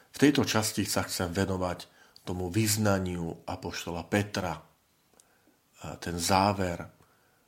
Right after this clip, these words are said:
keď Ježiš sa pýta: „Aj vy chcete odísť?“ A Peter povie tak za všetkých:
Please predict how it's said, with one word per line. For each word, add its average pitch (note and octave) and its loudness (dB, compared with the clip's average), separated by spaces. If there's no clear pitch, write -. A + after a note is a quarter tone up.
keď F2+ -2
Ježiš F#2 -2
sa - 0
pýta: F#2+ 0
„Aj G2 4
vy G2+ 4
chcete G2+ 0
odísť?“ G#2 -2
A D#2+ -2
Peter F2+ -2
povie F2+ -2
tak F2 -2
za F2 -2
všetkých: F2 -2